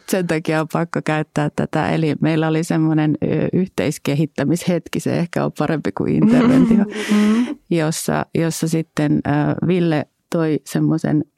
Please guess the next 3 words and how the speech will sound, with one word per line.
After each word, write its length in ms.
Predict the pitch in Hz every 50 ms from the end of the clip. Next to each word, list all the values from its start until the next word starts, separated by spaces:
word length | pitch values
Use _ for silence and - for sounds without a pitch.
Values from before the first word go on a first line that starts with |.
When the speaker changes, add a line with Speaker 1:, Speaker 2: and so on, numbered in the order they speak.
| _ - -
Speaker 1:
ö, 40 | 160 160 160 156 151
elektronista 880 | - - 165 160 165 165 - - 175 147 139 143 143 139 156 - - 139 143 135 - - -
musiikkia 1040 | 127 123 147 156 160 170 - 160 143 143 143 _ _ - - 139 139 139 135 127